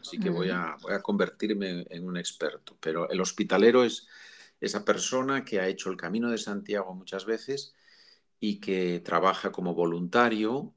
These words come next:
Speaker 1: en un albergue o en alguna oficina, supongo,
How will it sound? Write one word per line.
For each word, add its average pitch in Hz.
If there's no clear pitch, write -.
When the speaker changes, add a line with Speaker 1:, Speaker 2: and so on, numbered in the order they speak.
Speaker 1:
en 80
un 78
albergue 117
o 80
en 76
alguna 76
oficina, 95
supongo, 107